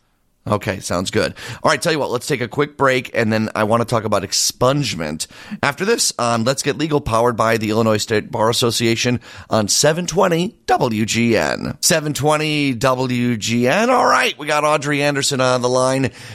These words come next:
uh, continuing our conversation about all her work with, uh, juvenile defense. Just such an important thing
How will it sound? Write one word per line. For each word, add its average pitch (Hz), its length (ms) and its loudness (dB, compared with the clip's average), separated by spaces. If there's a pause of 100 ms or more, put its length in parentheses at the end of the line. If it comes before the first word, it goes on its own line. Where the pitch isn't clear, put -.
(120)
uh, 113 80 4
continuing 117 400 2
our 113 80 0
conversation 110 560 0
about 98 160 2
all 101 140 4
her 101 160 2
work 98 260 -2
with, 95 240 -4
uh, 87 560 -2
juvenile 110 320 2
defense. 131 480 -2 (360)
Just - 180 -2
such 123 200 0
an 101 60 -4
important 104 800 0
thing 110 400 0